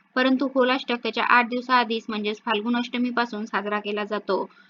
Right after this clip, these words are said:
होलाष्टक अशुभ मानलं जातं म्हणून होलाष्टकादरम्यान सोळा विधीसह कोणतेही शुभ कार्य करण्यास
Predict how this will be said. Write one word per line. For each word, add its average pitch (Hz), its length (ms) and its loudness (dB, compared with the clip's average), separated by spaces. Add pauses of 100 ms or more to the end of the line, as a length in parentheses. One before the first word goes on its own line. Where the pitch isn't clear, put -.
(260)
होलाष्टक 269 480 4
अशुभ 247 260 -2
मानलं 233 280 2
जातं 208 360 -2
म्हणून 220 280 -2
होलाष्टकादरम्यान 233 880 0
सोळा 240 300 0
विधीसह 247 520 -2 (480)
कोणतेही 262 420 2
शुभ 254 240 -2
कार्य 254 280 0
करण्यास 214 400 -4